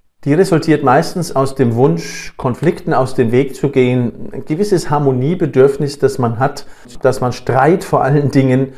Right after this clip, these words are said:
und Konflikte vermeiden möchte. Und es hat auch wieder zu tun mit zu wenig Selbstbewusstsein.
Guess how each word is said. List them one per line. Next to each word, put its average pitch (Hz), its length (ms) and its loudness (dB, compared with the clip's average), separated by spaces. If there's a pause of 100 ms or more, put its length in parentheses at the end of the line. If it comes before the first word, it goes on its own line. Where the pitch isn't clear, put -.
(160)
und 131 200 -4
Konflikte 117 580 -2
vermeiden 127 480 0
möchte. 110 400 -2 (340)
Und 208 160 4
es 208 140 2
hat 165 160 2
auch 170 240 4
wieder 160 220 2
zu 139 140 0
tun 139 340 2
mit - 480 -2
zu 156 340 -4
wenig 120 400 -2
Selbstbewusstsein. 117 1160 -2